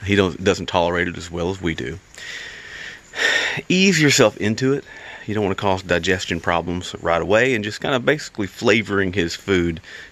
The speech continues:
with this raw stuff at first. An important but yet often overlooked aspect is keeping his bowl nice and clean.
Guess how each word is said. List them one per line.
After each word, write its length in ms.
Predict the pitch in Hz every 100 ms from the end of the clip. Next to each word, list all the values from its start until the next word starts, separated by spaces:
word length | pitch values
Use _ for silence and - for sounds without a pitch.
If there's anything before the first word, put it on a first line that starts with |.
| -
with 200 | 98 92
this 260 | - 87 -
raw 300 | 87 82 82
stuff 340 | - 82 80
at 80 | 80
first. 420 | - - - - - - - - - - - -
An 120 | 139
important 360 | 135 - 277 127
but 100 | 107
yet 180 | 123 -
often 280 | 117 123 113
overlooked 500 | 120 107 104 107 -
aspect 480 | 101 110 - 95 -
is 120 | 85
keeping 280 | - 196 110
his 140 | 98
bowl 300 | 85 117 104
nice 360 | 95 95 104 104
and 100 | 104
clean. 400 | 95 90 87